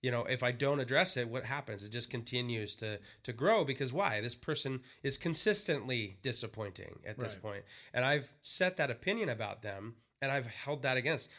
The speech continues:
Speaker 1: Well, the Bible speaks very clearly about all of that behavior as very bad against me.
Speaker 2: Mm-hmm.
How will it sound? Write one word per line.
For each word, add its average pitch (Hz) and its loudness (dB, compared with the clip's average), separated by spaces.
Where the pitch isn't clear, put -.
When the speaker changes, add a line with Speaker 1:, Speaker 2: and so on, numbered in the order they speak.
Speaker 1:
Well, 156 0
the 160 0
Bible 196 4
speaks - 0
very 147 2
clearly 117 0
about 104 -4
all 180 6
of 180 2
that 139 2
behavior 110 -4
as 104 -4
very 135 0
bad 110 -2
against 139 0
me. 123 -2
Speaker 2:
Mm-hmm. 127 -8